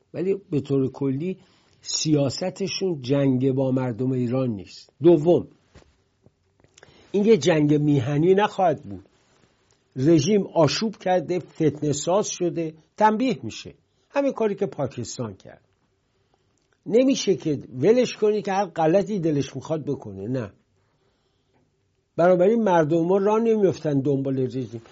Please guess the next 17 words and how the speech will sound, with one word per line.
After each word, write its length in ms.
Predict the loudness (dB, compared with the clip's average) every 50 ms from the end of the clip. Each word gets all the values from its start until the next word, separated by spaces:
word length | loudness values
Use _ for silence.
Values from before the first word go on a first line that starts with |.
| -20 _ -4
بابا، 220 | -4 -2 -2 -2
یه 200 | -2 0 0 0 -2 -2
تظاهرات 720 | -6 -4 -2 0 2 2 2 0 0 0 0 2 2 0 0
برای 260 | 0 0 0 0 -2 -2
غزه 340 | -4 -4 -2 0 0 0
نذاشتن 560 | 2 2 0 -2 -4 -4 -6 -6 -8 -8 -6 -6
مردم، 480 | -6 -6 -6 -8 -10 -12 -14 -16 -16 -18 _ _ _ _ _ _ _ _ _ _ _ _ _ _ _ _ _ _ _ _ _ _ _
هرچی 440 | -2 2 4 4 4 2 0 0 2
هم 140 | 2 2 2
رژیم 380 | 2 2 2 2 2 2 2
زور 320 | 2 2 0 0 0 -2 -2
زد، 280 | -6 -10 -12 -14 -14 -18 _ _ _ _ _ _ _ _ _ _ _ _ _ _ _ _ _ _ -10
چهار 260 | -6 -4 -4 -4 -4 -6 _ -8
تا 120 | -6 -6
آدم 380 | -6 -6 -6 -4 -2 -2 -2 -2
جمع 260 | -2 -2 -2 -2 -4
کرد 320 | -4 -4 -6 -6 -8 -12